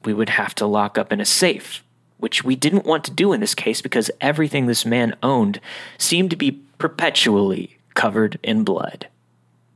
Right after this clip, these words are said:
So our usual procedure in situations like this, but typically less bloody, was to ask people to take their items back to their car. "Oh no,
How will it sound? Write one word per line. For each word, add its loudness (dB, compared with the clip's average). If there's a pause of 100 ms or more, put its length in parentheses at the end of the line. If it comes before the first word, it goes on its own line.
So 0
our 6
usual 2
procedure 2
in 0
situations 0 (160)
like 0
this, -4 (560)
but -6 (320)
typically -2
less -4
bloody, -2 (260)
was 2
to 0
ask -2
people -4
to -6
take -4
their 0
items -2
back -4
to -4
their -4
car. -6 (1120)
"Oh 2
no, 0